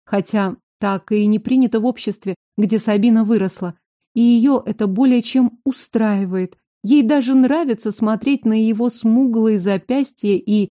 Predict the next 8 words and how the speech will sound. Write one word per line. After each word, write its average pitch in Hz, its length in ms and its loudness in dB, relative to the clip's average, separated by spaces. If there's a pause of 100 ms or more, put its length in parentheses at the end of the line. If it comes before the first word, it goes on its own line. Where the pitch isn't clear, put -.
(160)
невольно 220 460 2
вспоминать, 214 800 0
с - 160 -20
какой 220 460 0
лёгкостью 202 880 -2
Вольт 196 480 -2
нёс 208 380 2
её, 170 320 -2